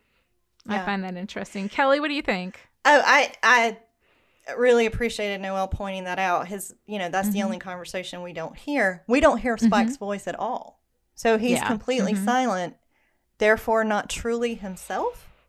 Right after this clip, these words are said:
Speaker 1: Mm-hmm.
Speaker 2: you know, which I just find so interesting. Um,
Speaker 1: Yeah.
Speaker 2: but Spike was also the one who helped Dawn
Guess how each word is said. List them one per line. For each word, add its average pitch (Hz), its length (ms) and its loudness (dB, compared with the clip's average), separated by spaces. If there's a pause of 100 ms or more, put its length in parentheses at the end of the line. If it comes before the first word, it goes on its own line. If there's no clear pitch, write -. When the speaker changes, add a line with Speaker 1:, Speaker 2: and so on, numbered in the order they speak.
(340)
Speaker 1:
Mm-hmm. 247 380 2
Speaker 2:
you 254 80 4
know, 262 260 8
which 240 320 4
I 233 100 0
just 233 260 -8
find 226 280 -6
so 208 180 -10
interesting. 185 680 -12 (420)
Um, 226 180 6
Speaker 1:
Yeah. 196 240 0 (300)
Speaker 2:
but 254 200 6
Spike - 520 4
was 240 160 0
also 240 420 0
the 233 120 -4
one 208 260 -2
who 208 180 -4
helped 254 380 -2
Dawn 165 480 -8